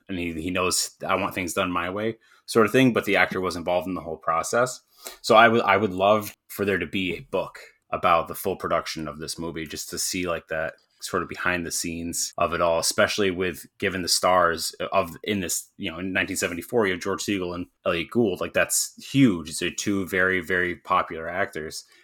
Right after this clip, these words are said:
and at the top of their game. And then you have Robert Altman, who's very successful in this era. So it is one of those things to think about, like, you don't hear a lot about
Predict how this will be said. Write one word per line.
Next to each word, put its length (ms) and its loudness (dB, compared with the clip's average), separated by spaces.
and 260 -4
at 100 -4
the 60 -12
top 280 -2
of 80 -6
their 100 -6
game. 320 -4
And 100 -4
then 80 -2
you 80 -2
have 120 -4
Robert 240 2
Altman, 400 0
who's 320 -4
very 260 4
successful 560 -4
in 80 -6
this 120 -8
era. 360 -8
So 200 4
it 60 4
is 100 2
one 120 4
of 60 0
those 160 0
things 380 -4
to 80 -4
think 200 -2
about, 280 2
like, 300 -2
you 140 0
don't 280 2
hear 360 4
a 80 2
lot 200 2
about 420 2